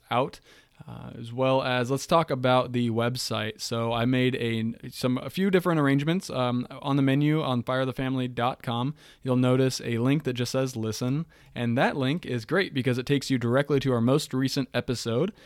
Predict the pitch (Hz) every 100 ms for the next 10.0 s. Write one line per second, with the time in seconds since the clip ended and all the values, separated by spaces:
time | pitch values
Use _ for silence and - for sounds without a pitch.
0 | - - 113 120 123 127 120 120 110 110
1 | 143 180 - 131 120 120 117 120 120 131
2 | 123 131 127 120 107 117 113 123 - 113
3 | - 135 135 139 113 113 107 110 - -
4 | 120 117 113 123 123 127 123 117 120 127
5 | 117 - 120 - 131 127 120 123 120 127
6 | 123 123 - 123 - 120 117 120 127 131
7 | - 117 117 123 120 131 - 113 110 -
8 | - - 120 139 143 139 135 123 143 139
9 | 120 120 117 117 117 113 117 - 139 143